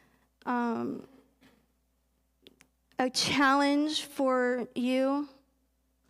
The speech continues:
I have a question for you.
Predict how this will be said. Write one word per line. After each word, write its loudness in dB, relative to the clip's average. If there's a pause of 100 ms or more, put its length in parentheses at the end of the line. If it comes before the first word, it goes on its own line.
(1000)
I 4
have 4
a 2
question 0
for -2
you. 0